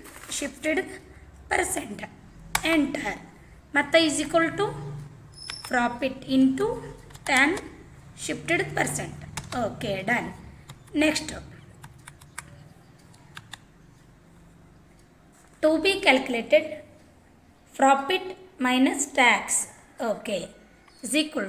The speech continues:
to profit. ಲೆಫ್ಟ್ ಬಟನ್ನ ಕ್ಲಿಕ್ ಮಾಡಿಬಿಟ್ಟೆ, ಮೈನಸ್, ಮತ್ತು ಲೆಫ್ಟ್ ಬಟನ್ನ ಕ್ಲಿಕ್ ಮಾಡ್ಕೊರಿ. ಓಕೆ, ಎಂಟರ್. is equal to profit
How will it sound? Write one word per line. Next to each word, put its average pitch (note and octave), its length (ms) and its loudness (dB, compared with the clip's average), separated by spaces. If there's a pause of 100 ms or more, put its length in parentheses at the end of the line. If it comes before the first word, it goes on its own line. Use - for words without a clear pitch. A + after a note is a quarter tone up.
(140)
to C#4+ 80 4 (1400)
profit. A#3 520 0 (800)
ಲೆಫ್ಟ್ C4 220 0
ಬಟನ್ನ C4+ 360 2
ಕ್ಲಿಕ್ C#4+ 260 2
ಮಾಡಿಬಿಟ್ಟೆ, G#3+ 340 0 (240)
ಮೈನಸ್, B3 360 2 (120)
ಮತ್ತು C#4 220 0
ಲೆಫ್ಟ್ C#4+ 240 2
ಬಟನ್ನ D#4+ 380 2
ಕ್ಲಿಕ್ E4 260 0
ಮಾಡ್ಕೊರಿ. - 380 -4 (960)
ಓಕೆ, F3+ 280 -10 (920)
ಎಂಟರ್. A#3 380 -2 (920)
is A#3+ 160 -4
equal A#3 260 -2 (140)
to C4+ 80 2 (920)
profit A#3+ 560 0